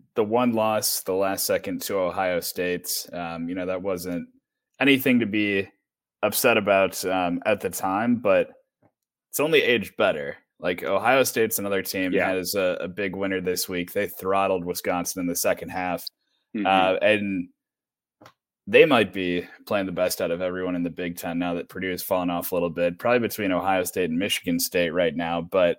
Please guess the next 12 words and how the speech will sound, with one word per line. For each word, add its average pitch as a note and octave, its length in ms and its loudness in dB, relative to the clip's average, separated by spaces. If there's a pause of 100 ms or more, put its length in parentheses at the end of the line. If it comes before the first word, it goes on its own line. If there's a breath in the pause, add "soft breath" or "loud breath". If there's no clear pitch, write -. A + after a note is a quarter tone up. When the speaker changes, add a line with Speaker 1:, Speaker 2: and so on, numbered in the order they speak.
Speaker 2:
Mm-hmm. F#2+ 580 -4
Speaker 1:
um, E2 500 2 (400)
still C3 280 8
no B2+ 160 8
Seth A2+ 340 2
Towns G#2 400 -2
all G2+ 160 4
year. G2 320 0
Justice G2+ 500 -2
Sueing G2 280 0
hasn't F#2 360 -4
played F#2 480 0